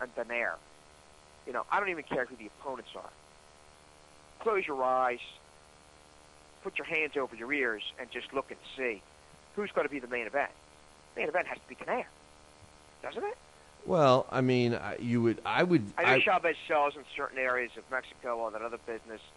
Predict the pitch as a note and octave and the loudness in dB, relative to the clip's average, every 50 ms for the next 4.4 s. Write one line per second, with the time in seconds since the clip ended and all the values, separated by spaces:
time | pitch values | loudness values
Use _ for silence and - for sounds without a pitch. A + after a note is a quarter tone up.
0 | D2+ - - - - - - D#2+ A#2+ B2 B2 B2 A#2+ A2+ A#2+ A#2+ - - - C3+ | -20 -20 -20 -20 -20 -16 -8 -4 -2 0 0 0 0 -2 -4 -8 -8 -6 -6 -6
1 | A#2+ - C3+ B2 A#2+ A2+ A#2 A2 A2 - A2 A#2 A2+ A#2 A#2 A2+ A#2 A2+ - - | -6 -6 -8 -8 -6 -4 -4 -4 -4 -4 -2 -2 -2 -2 -2 -4 -6 -8 -6 -4
2 | A2 G#2+ - G#2 - - A#2 A2 G#2 G#2 F#2+ F#2 - F#2+ F#2+ F2+ - - - - | -4 -4 -4 -4 -6 -2 -2 -2 -2 -4 -8 -12 -12 -14 -14 -12 -12 -12 -14 -20
3 | - - - - - - - B2+ D3 D#3 D3 - - - C3+ D3+ F#3 G3 F3 A2 | -20 -20 -20 -20 -8 0 2 4 4 4 4 2 0 2 4 4 6 6 4 2
4 | - - - - - - - | 0 -4 -16 -16 -16 -18 -20